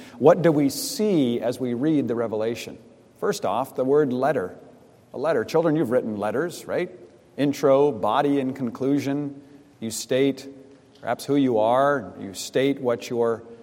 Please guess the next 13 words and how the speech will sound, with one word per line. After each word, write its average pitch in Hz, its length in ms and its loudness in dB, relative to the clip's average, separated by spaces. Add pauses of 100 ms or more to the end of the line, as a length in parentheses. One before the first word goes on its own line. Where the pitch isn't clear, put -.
(280)
uh, 110 60 -20 (260)
the 113 180 -8 (240)
point 143 240 2
of 117 80 0
your 110 320 0
letter 131 360 4
is, 143 460 4
and 113 140 0
then 123 140 0
you 120 160 -2
conclude. 143 920 0 (1600)
Well, - 120 -10
here, 135 540 2